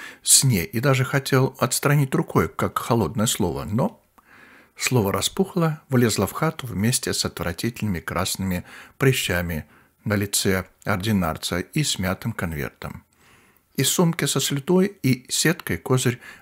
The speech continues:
вытащил под оконцем карту, нашел на ней деревню Бархуны, за Бархунами нашел Белый Гай, проверил ногтем Рагулю дорогу, усеянную словно мухами,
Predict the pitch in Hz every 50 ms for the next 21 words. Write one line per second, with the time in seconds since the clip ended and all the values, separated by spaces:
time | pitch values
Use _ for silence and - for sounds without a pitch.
0 | - 117 127 135 135 139 - - 107 98 85 - - 101 104 110 101 - - -
1 | _ _ - 95 - - 139 139 143 - - 147 143 - - - 131 98 - -
2 | - - 87 82 78 - - - - - _ _ _ - 113 110 - - 143 120
3 | 104 101 104 101 104 101 95 92 98 113 104 101 95 87 95 98 90 87 98 -
4 | - - - 82 78 69 92 143 190 208 - - - - _ _ _ - 131 113
5 | 127 - 139 - - 175 175 180 143 98 92 90 87 - - - 90 87 - _
6 | - 107 123 117 92 82 - - - - 92 104 156 202 - - - - - -
7 | - _ _ _ _ - 185 196 185 151 135 110 101 104 107 101 - - - 120
8 | 104 101 - - _ _ _ - 117 110 113 107 - 123 113 107 110 107 131 -
9 | - - - - - - - - - - - - - - _ _ _ - 123 123
10 | 107 98 98 110 147 - - 180 165 - - - 170 165 151 151 151 147 143 139
11 | - - 147 135 131 135 135 143 139 131 - - 135 131 135 131 127 -